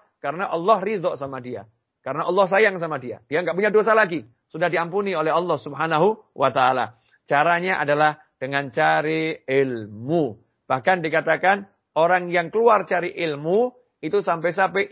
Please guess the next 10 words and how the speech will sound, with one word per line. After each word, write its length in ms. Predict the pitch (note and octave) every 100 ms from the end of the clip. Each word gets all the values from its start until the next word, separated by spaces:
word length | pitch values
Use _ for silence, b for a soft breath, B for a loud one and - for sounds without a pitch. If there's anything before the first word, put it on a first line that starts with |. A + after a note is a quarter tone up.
| F3
ikan-ikan 480 | F#3 F3+ E3+ F#3 F3+
yang 160 | F3
ada 240 | F3 F3 D#3+
di 400 | - A3 A#3 G#3
perairan, 560 | G3+ F#3 F#3 D#3 A#2
bukan 240 | B2 D#3 C#3+
di 80 |
lautan, 320 | G3 A3 D#3 B2
di 80 |
perairan. 480 | B2+ F3 G#3 G3+ C#3